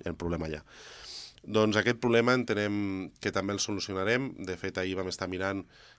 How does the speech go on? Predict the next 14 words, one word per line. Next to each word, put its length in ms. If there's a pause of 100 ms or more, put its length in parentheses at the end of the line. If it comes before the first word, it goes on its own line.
(100)
doncs, 340
la, 300
precisament 420
la, 300 (100)
la 400
compra 540 (380)
d'unes 600
noves 320
vàlvules. 560
En 80
posarem, 460 (180)
en 80
comptes 380
d'una, 340